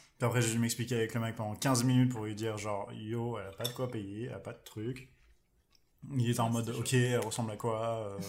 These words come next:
Speaker 2: <laughs>
Speaker 1: parce qu'il voulait, il pouvait pas me laisser là, genre. Et heureusement, euh, pendant que je m'expliquais, euh, t'es,
Speaker 2: Ouais.
Speaker 1: t'es arrivé à la caisse.
Speaker 2: Non, c'était, c'était vraiment des conditions cheloues, hein.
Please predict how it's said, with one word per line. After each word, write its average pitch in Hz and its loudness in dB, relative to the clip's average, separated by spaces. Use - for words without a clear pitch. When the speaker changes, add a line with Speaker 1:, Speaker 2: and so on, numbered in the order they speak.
Speaker 2:
<laughs> - -8
Speaker 1:
parce 123 -4
qu'il 131 6
voulait, 139 8
il 135 4
pouvait 127 6
pas 135 8
me 143 8
laisser 127 8
là, 135 2
genre. 151 0
Et 120 -2
heureusement, 127 6
euh, 113 0
pendant 113 -2
que 110 -4
je 110 -4
m'expliquais, 113 -4
euh, 101 -6
t'es, 107 -10
Speaker 2:
Ouais. 98 -8
Speaker 1:
t'es - -4
arrivé 104 -4
à 101 -6
la 98 -10
caisse. - -12
Speaker 2:
Non, 180 -10
c'était, 175 -8
c'était 180 -6
vraiment 214 -2
des 269 -4
conditions 180 -10
cheloues, 240 -2
hein. 165 -12